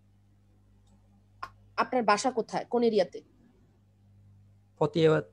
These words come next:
Speaker 2: হাটহাজারীতে পড়বে এটা।
Speaker 1: হাটহাজারীতে পড়লে এইটার উপরে, এই লাল টুটার উপরে click করেন।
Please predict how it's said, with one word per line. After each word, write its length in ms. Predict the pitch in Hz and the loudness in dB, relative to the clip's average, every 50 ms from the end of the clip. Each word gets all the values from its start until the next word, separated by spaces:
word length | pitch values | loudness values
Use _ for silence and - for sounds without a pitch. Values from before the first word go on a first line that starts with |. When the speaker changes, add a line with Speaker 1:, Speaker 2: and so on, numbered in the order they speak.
| _ - | _ -20
Speaker 2:
হাটহাজারীতে 560 | - - - 147 - 165 170 165 160 160 151 | -14 -10 -6 -2 0 2 4 4 4 2 0
পড়বে 240 | 147 147 143 143 139 | -4 -6 -6 -6 -6
এটা। 120 | 127 127 120 | -8 -8 -10
Speaker 1:
হাটহাজারীতে 1400 | - - - _ _ _ _ _ - - - - - - _ _ _ - - 247 226 247 254 240 262 247 277 | -10 -12 -20 _ _ _ _ _ -10 -8 -8 -8 -10 -16 _ _ _ -14 -10 -4 -2 0 0 0 0 -2 -2
পড়লে 280 | - - 262 269 277 269 | -2 -2 0 2 2 2
এইটার 400 | 262 - - 214 208 - 226 226 | 2 4 2 0 0 0 -2 -2
উপরে, 280 | 226 - 233 240 247 - | -2 -4 -4 -4 -2 0
এই 100 | - 214 | 0 0
লাল 220 | 208 202 196 190 196 | 2 2 2 2 0
টুটার 340 | - 233 220 - 214 208 | -2 -6 -4 -2 -2 -2
উপরে 220 | 220 214 - 226 233 | -4 -6 -8 -8 -8
click 240 | - - 208 196 _ | -6 -6 -6 -6 _
করেন। 220 | - 185 165 151 | -4 -6 -6 -6